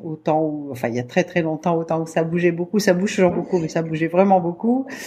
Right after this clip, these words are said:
J'ai travaillé dans la chasse de tête en Europe centrale, euh, c'était un sujet qui n'existait pas à l'époque en Europe centrale, et je travaille depuis quinze ans dans la notation développement durable. Voilà,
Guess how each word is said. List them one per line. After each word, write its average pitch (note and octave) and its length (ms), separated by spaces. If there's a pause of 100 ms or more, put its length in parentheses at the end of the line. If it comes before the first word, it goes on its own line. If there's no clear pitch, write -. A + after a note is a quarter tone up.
(500)
J'ai G3 200
travaillé G3+ 380
dans F3 140
la D3+ 160
chasse A#3+ 480
de A3 120
tête G#3+ 360
en F3+ 100
Europe F3+ 300
centrale, F3 580
euh, A2 760
c'était B2 260
un D3+ 180
sujet F3+ 320
qui - 100
n'existait D#3 420
pas - 140
à D3 60
l'époque D#3 320
en C3 80
Europe C#3+ 280
centrale, G#3 680
et F#3 240
je F3+ 160
travaille F3+ 400
depuis F3+ 300
quinze F#3+ 340
ans A3+ 300 (340)
dans G#3+ 640
la F#3 180
notation F#3+ 920
développement E3+ 540
durable. D3+ 440 (300)
Voilà, C3+ 320